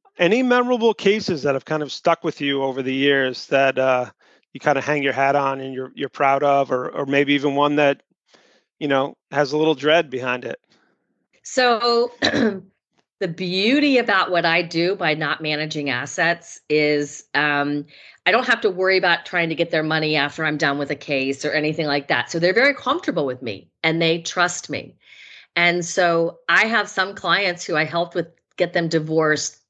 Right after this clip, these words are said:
Speaker 2: five, six years ago. Uh, I'm having coffee with one on Friday. And, you know, she in particular, her name is Andrea, and her, she in particular was young. She was forty-one when she got married,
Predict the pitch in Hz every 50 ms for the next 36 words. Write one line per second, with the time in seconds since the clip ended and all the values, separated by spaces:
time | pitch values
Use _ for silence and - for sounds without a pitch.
0 | _ _ - 175 151 156 160 160 - - 170 - - - 156 147 151 147 156 151
1 | 135 147 117 95 98 - - _ _ _ - - - - - - - 151 156 147
2 | 147 170 175 180 185 170 175 170 170 - 175 165 160 185 165 165 165 170 170 165
3 | 160 160 160 160 156 - 165 151 175 196 175 143 107 82 - - - - - -
4 | - _ _ _ - 170 170 165 165 170 170 170 170 170 - _ _ _ _ -
5 | 190 175 190 185 180 175 170 165 165 165 160 - - _ _ _ - - - -
6 | - - 240 247 233 220 214 214 202 - - - 202 202 - 190 170 151 139 147
7 | 160 165 175 165 165 160 165 185 190 185 - - 165 139 156 156 147 143 131 117
8 | 113 117 131 - - - 156 156 160 175 180 180 - - - - 233 240 247 269
9 | 262 339 262 - 226 220 - 196 170 160 160 170 165 160 214 226 214 160 151 -
10 | 170 165 165 - - 185 180 208 226 202 170 175 175 160 165 170 - 185 170 175
11 | 180 - 165 147 135 135 139 151